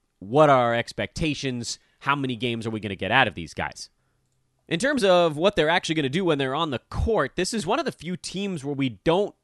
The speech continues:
really know that information. I know I said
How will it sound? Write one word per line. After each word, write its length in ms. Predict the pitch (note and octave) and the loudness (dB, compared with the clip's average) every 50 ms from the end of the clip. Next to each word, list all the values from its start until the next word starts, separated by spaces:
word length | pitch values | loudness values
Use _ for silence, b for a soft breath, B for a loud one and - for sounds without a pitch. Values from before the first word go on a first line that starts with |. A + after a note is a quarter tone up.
| _ _ _ _ _ _ _ _ _ - | _ _ _ _ _ _ _ _ _ -16
really 680 | A#2+ B2 B2+ C3 C#3 F#3 A#3+ C#4+ D#4 D#4 C4+ G3+ F3+ D3+ | -14 -12 -8 -4 0 2 4 4 4 2 0 -2 -2 -2
know 640 | C#3+ D#3+ E3 F#3 F#3+ E3+ B2+ G#2 F#2 F2+ F#2+ G#2+ A#2 _ _ _ _ _ _ _ _ _ _ _ _ - | -2 -2 0 0 0 0 0 -2 -2 -4 -6 -8 -10 _ _ _ _ _ _ _ _ _ _ _ _ -18
that 420 | G#2+ A2 A#2 E3 E3+ E3 E3 - - | -10 -2 0 2 2 2 2 0 -2
information. 500 | C#3 A#2+ - B2 A#2 A#2+ A2 - G#2 G2 | -6 -6 -6 -6 -4 -4 -4 -4 -4 -4
I 40 | |
know 120 | B2 D3 D3 | -2 0 0
I 80 | C3+ | 0
said 380 | B2+ - D3+ C#3+ C3+ B2 G#2+ F2 | 0 0 0 0 0 -2 -6 -16